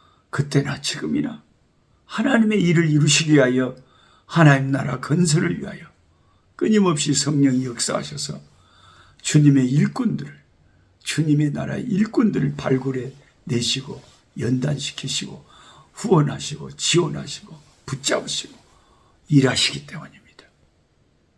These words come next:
기도하겠습니다. 아버지 하나님, 주님은 위대하십니다. 그룹들 위에 자정해 계시며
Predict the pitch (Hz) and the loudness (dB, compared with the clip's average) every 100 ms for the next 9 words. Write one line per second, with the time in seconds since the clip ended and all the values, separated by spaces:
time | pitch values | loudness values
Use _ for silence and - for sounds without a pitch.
0 | _ _ _ _ _ _ _ _ _ _ | _ _ _ _ _ _ _ _ _ _
1 | _ _ _ _ _ - - _ _ _ | _ _ _ _ _ -20 -20 _ _ _
2 | _ _ _ _ _ - - 113 110 104 | _ _ _ _ _ -12 -8 -8 -8 -4
3 | - - - - 101 113 104 101 101 107 | -4 -4 -6 -8 -8 -8 -8 -8 -10 -12
4 | 117 120 - _ _ _ _ _ _ _ | -12 -16 -20 _ _ _ _ _ _ _
5 | _ _ _ _ _ _ _ _ _ _ | _ _ _ _ _ _ _ _ _ _
6 | - - 123 113 107 113 139 123 - - | -12 -6 -6 -6 -6 -6 -6 -6 -6 -6
7 | - - - _ _ _ _ _ _ _ | -8 -14 -20 _ _ _ _ _ _ _
8 | _ _ _ - 139 127 - 135 139 135 | _ _ _ -6 -4 -4 -6 -6 -6 -4
9 | 127 120 139 - - - 143 117 143 - | -2 -4 -6 -10 -8 -8 -8 -8 -12 -12
10 | - - - | -10 -10 -12